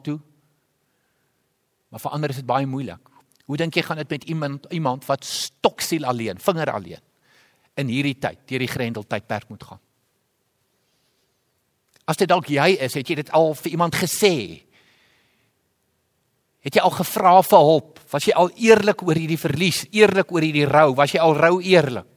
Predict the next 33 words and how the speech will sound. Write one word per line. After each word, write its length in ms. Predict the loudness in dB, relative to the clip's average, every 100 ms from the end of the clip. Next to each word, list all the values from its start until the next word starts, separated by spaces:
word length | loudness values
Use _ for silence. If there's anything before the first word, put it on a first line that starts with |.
| _ _ _ _ _ _ _ _ -16
Jy 80 |
kan 200 | -12 -10
gehelp 440 | -6 -6 -4 -8 -10
word. 240 | -16 -16 _ _ _ _
Mense 240 | -8 -6 -4
kan 160 | -4
uitreik 400 | -2 -2 -2 -4
na 80 | -6
jou 220 | -10 -12 -16 _ -20 _ _ _ _ 0
op 260 | 0 0 _ _ _ _ _ _ _ -20 -20 -10
verskillende 500 | -8 -4 -2 -2 -2
maniere, 460 | -4 -6 -8 -12 -20 -20 -20 _
meer 240 | -2 2 2
as 100 | 0
een 160 | -4 -4
manier, 320 | -6 -10 -14 _ _ _ _ _ _ _
as 140 | -4 -2
net 220 | -2 -2
fisiese 380 | -6 -8 -10 -10
kontak, 460 | -8 -10 -10 -14 -14
hoe 120 | -12 -8
mense 320 | -8 -8 -8 -4
kan, 240 | -6 -6 -16 -8 -4
kan 140 | -2
omgee 380 | -2 -4 -4 -6
en 80 | -4
uitreik 380 | -6 -4 -8 -8
na 120 | -10
jou, 80 | -8
maar 140 | -6 -6
dan 80 | -6
moet 140 | -4
jy 180 | -2